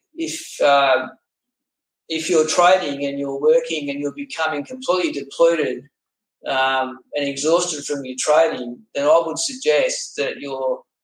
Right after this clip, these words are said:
being far too attached to the outcome and you're getting sucked into the market. You know, it's, it's like a vortex. It sucks you in and it will take all the energy out of you. And if that's happening to you,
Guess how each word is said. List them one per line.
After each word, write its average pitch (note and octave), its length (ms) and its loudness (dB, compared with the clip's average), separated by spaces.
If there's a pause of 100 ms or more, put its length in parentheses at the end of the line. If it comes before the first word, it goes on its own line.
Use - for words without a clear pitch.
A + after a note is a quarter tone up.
(280)
being C#3+ 220 0
far E3+ 300 4
too D#3 200 -2
attached C#3 460 0
to C3+ 80 -10
the C3+ 200 2
outcome C#3 460 -2
and C#3 100 -12
you're C3+ 160 -10
getting C3+ 260 -2
sucked D#3+ 460 2
into C#3 300 -4
the B2 80 -8
market. B2+ 540 -4 (580)
You C3+ 140 -6
know, C3+ 360 0
it's, C#3 360 -6
it's D3 340 -2
like D#3+ 120 6
a B2+ 200 -6
vortex. D#3+ 640 2
It - 100 -14
sucks - 400 0
you D3 180 0
in B2+ 400 -4 (600)
and C#3+ 160 -4
it C3+ 160 -2
will C#3+ 160 -6
take D3+ 320 2
all F3+ 260 6
the D#3+ 160 4
energy D3+ 500 0
out D3+ 220 6
of C#3 80 -2
you. B2 160 -12 (280)
And C3 100 -14
if - 140 -20
that's D#3+ 280 2
happening D#3 500 -2
to C3 100 -6
you, A2 480 -6